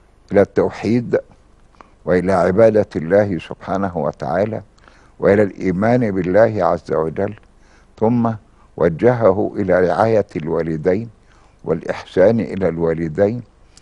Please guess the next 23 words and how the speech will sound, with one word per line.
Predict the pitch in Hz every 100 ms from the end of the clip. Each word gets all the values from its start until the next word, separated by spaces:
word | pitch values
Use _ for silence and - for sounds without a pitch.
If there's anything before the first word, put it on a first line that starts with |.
| - - _
ثم | 98 107 98 90 - _ _ _
وجهه | 82 87 113 127 110 101
كذلك | - 87 95 90 78 - - _ _ - -
إلى | - 104
أن، | 113 - 117 107 107 - 107
إلى | 110
أن | 107 - 135 123
الله | 113 127 120 120
لا | 113 110
تخفى | - 123 151 - 95
عليه | 92 98 101 123 107
خافية | 95 - 95 98 120 120 95 - 82 90
في | 87
الأرض | 80 110 117 90
ولا | 90 104 110 101
في | -
السماء، | 90 - 95 107 127 - _ _ _ - _ -
قال | 104 101 104
له: | 101 92
"يا | 90
بني | 90 78 87 95 92 85
أقم | - 98 - 78 76
الصلاة"، | 90 - - 76 73 80 71 - 67